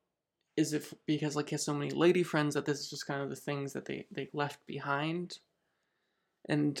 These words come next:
I was entirely unsure what to make of it the first time, and yet the second time he goes to that same drawer and he sees the watch that he won in the raffle at the beginning of the film, the watch that was given to Jaime. And to me that shows that she was there, but it,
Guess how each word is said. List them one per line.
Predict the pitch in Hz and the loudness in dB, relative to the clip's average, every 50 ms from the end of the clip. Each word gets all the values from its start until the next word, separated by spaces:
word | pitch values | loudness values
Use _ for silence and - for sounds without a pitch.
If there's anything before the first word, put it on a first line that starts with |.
| - - | -4 -2
I | - 147 | 0 0
was | 147 151 147 151 | 2 2 2 0
entirely | 147 170 180 190 175 165 | 0 2 4 4 4 6
unsure | 143 156 147 - - 151 147 139 - - | 6 4 2 2 2 0 0 0 -2 -2
what | 135 135 143 - | -2 -2 -2 -2
to | - 147 | -4 -4
make | 139 - | -2 -2
of | 180 - | -4 -4
it | - - | -6 -10
the | - | -10
first | - - 131 123 - - | -8 -6 -4 -4 -4 -6
time, | 127 127 127 127 - | -6 -8 -8 -8 -6
and | - 143 | -6 -6
yet | 139 - | -4 -4
the | 143 | -4
second | - - 185 190 196 185 | -2 2 2 2 2 0
time | - 151 143 139 139 143 | 0 0 0 0 0 -2
he | 147 143 | -2 -2
goes | - 147 147 143 - | 0 0 0 0 -2
to | - 139 | -4 -6
that | - - | -6 -6
same | - - 143 139 143 | -6 -6 -4 -6 -4
drawer | - - 151 160 156 151 147 - - | -2 0 2 4 4 4 2 2 -2
and | 143 143 | -4 -6
he | 143 | -6
sees | 143 - - - 147 143 143 135 - | -6 -6 -4 -4 -2 -2 -2 -4 -6
the | - - 143 135 | -4 -2 -2 0
watch | 131 139 147 147 139 127 - - - - - - _ _ _ _ _ _ _ _ _ _ - | 0 2 2 2 2 0 -4 -8 -10 -10 -10 -14 _ _ _ _ _ _ _ _ _ _ -8
that | 135 | -8
he | 139 - 156 151 | -4 0 2 2
won | 139 143 147 143 | 4 4 4 2
in | 143 139 | 2 0
the | 131 - | -2 0
raffle | 143 143 143 147 - - 139 127 | 2 2 2 2 0 -2 -2 -2
at | 127 131 - | -2 -2 -4
the | - 139 | -6 -8
beginning | 135 135 151 147 143 143 139 139 139 | -4 0 0 0 0 0 -2 -4 -4
of | - - - | -6 -8 -8
the | - | -8
film, | 143 - - 147 143 143 - - - - - - | -8 -6 -4 -4 -2 -2 -2 -4 -6 -8 -8 -4
the | 139 139 135 - - - | -4 -2 -2 -4 -6 -2
watch | 147 147 147 143 143 - - - | 2 2 2 2 2 -2 -4 -4
that | 139 - 135 | -4 -4 -4
was | 139 139 - | -4 -6 -4
given | - 151 147 147 147 139 | -2 -2 -2 0 -2 -6
to | 135 - 151 | -6 -8 -10
Jaime. | 139 - 143 139 139 - - 131 - - - - - _ _ _ _ _ - | -8 -6 -6 -6 -4 -2 -2 -4 -4 -6 -8 -14 -18 _ _ _ _ _ 2
And | 160 156 | 2 2
to | 160 - | 4 2
me | 165 180 208 220 | 2 4 4 4
that | 196 185 156 | 4 4 2
shows | - - 160 156 156 160 147 135 - | 0 0 2 4 4 4 2 2 0
that | 143 139 - - - _ _ _ _ _ _ _ _ _ _ _ _ _ _ _ _ _ _ _ _ _ _ _ _ _ _ _ _ _ - | -2 -2 -4 -6 -12 _ _ _ _ _ _ _ _ _ _ _ _ _ _ _ _ _ _ _ _ _ _ _ _ _ _ _ _ _ -6
she | - - - 170 170 160 | -4 -2 0 2 2 2
was | 151 156 147 151 - | 4 2 0 0 0
there, | - 160 170 170 - | -2 0 0 0 0
but | - - - | -2 -4 -6
it, | - - - | -6 -8 -8